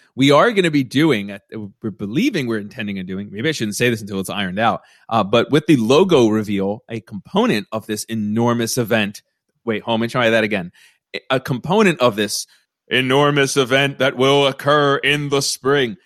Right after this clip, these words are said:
is that we're going to have a Monarch Experience podcast trivia.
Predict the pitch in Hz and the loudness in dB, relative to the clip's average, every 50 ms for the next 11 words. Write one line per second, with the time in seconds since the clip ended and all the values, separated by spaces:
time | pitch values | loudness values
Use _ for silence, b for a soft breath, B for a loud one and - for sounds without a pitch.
0 | _ _ _ _ _ _ _ _ _ _ - 147 151 139 131 143 151 151 143 - | _ _ _ _ _ _ _ _ _ _ -2 -2 -2 0 0 -2 -2 -2 -4 -6
1 | - 127 127 147 156 151 123 - 139 151 165 160 147 135 127 147 147 147 131 117 | -8 -6 -4 -2 -2 -2 0 0 0 0 0 -2 -4 -6 -4 -2 -2 -2 -2 -2
2 | 107 104 101 98 107 117 123 127 127 123 - 113 - - - 110 104 101 98 98 | -2 -4 -4 -4 -4 -4 -4 -4 -4 -6 -8 -12 -12 -10 -8 -6 -6 -6 -6 -8
3 | 95 - - - 110 98 - - 101 90 - - - - - - 170 190 160 117 | -10 -10 -8 -6 -6 -6 -6 -8 -10 -10 -10 -14 -16 -14 -4 -2 0 0 0 -2
4 | 87 78 71 - | -6 -8 -12 -18